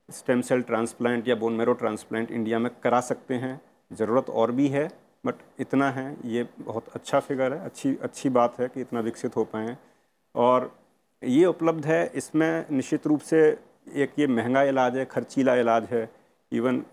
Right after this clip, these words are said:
कुछ सरकारी अस्पताल हैं जहाँ पर ये उपलब्ध है, वहाँ भी ये खर्चीला इलाज होता है। तो उसमें भी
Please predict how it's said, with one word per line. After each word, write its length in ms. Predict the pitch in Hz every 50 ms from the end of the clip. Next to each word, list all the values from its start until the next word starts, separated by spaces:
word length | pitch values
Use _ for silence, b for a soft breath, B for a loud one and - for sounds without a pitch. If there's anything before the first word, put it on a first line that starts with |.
| _ _ _ _
कुछ 100 | - -
सरकारी 540 | - - - - 123 117 - 127 127 135 139
अस्पताल 400 | 123 - - 131 127 127 127 127
हैं 120 | 127 127
जहाँ 200 | 110 110 107 117
पर 180 | - - 127 120
ये 60 | 123
उपलब्ध 340 | 120 117 117 117 117 113 120
है, 60 | 123
वहाँ 220 | 117 107 107 113
भी 140 | 113 123 127
ये 60 | 123
खर्चीला 440 | 123 - 117 - - - 110 113 110
इलाज 260 | 107 104 107 110 95
होता 220 | 107 101 - - 107
है। 80 | 120 135 b b b b b b b _ _ -
तो 100 | 156 156
उसमें 320 | 151 - - 180 175 175
भी 260 | 180 202 208 202 -